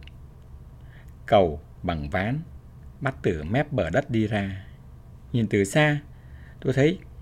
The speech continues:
trong mỗi cái ô nho nhỏ đó có một con người đang ngồi. Mới nhìn thoáng qua,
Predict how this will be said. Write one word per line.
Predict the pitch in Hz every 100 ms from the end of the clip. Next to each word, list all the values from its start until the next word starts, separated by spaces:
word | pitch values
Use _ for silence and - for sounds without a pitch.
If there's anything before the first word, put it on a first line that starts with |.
| - - -
trong | - 123
mỗi | 131 151
cái | 156
ô | 131 123
nho | 123
nhỏ | 123 110 78
đó | 85 98 139 - - - - - - - - - - -
có | -
một | 165 107 - - - -
con | 127 120
người | 110 92 71 -
đang | 104 117
ngồi. | 98 78 73 - - - - - - - -
Mới | 156 170
nhìn | 135 95
thoáng | 117 151
qua, | 180 151 143